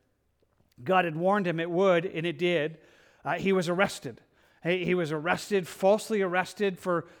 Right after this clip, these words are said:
something he didn't do in there, saying that he was stirring up a riot. He didn't. Paul has done his best to, you know, answer that. He shared his testimony. He's talked in the midst of, uh, different councils.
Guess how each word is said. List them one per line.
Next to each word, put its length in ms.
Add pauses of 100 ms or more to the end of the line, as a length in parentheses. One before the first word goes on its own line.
something 360
he 140
didn't 320
do 160
in 120
there, 160
saying 300
that 60
he 80
was 120
stirring 420
up 140
a 60
riot. 400
He 120
didn't. 460 (360)
Paul 240
has 260
done 180
his 180
best 600 (120)
to, 420 (300)
you 120
know, 120 (120)
answer 380
that. 180
He 80
shared 320
his 160
testimony. 760
He's 200
talked 320
in 80
the 80
midst 260
of, 160 (340)
uh, 200
different 380
councils. 500